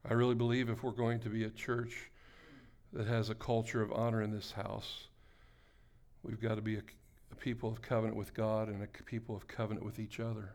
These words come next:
in relationships. That we live to honor and protect our relationships. That we would hold the people in this church in such high honor and high esteem and high value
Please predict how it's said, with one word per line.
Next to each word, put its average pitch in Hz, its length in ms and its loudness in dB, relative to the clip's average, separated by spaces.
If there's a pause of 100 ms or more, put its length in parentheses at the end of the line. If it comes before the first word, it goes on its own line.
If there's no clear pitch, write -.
(160)
in 110 100 -2
relationships. 107 920 -6 (1160)
That 135 120 2
we 113 100 6
live 117 280 4
to - 120 -4
honor 117 300 4
and 107 60 2
protect 117 420 -2
our 107 100 2
relationships. 110 1040 -2 (1040)
That 120 80 -2
we 117 140 4
would 104 140 4
hold 117 260 4
the 104 60 0
people 113 340 0
in 110 40 4
this 107 140 2
church 110 440 -2
in 110 100 0
such 113 300 -4
high 113 260 2
honor 113 320 4
and 98 100 0
high 107 160 2
esteem 113 480 0
and 104 80 -2
high 107 160 2
value 101 640 0